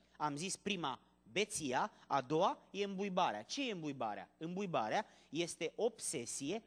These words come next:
pentru mâncare. Adică omul ăla nu mănâncă ca să trăiască,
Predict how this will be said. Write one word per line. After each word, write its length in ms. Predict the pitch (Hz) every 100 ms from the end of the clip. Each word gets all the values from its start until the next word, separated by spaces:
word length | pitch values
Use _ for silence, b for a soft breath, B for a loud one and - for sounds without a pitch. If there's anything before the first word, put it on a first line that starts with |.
| _
pentru 280 | 196 180 185
mâncare. 540 | 180 175 156 95 87 B B B
Adică 340 | - 151 180 196
omul 300 | 196 196 196
ăla 140 | 190
nu 140 | 190 247
mănâncă 480 | 240 214 180 170 - _ _
ca 140 | 180
să 160 | 156 170
trăiască, 600 | 156 147 131 113 -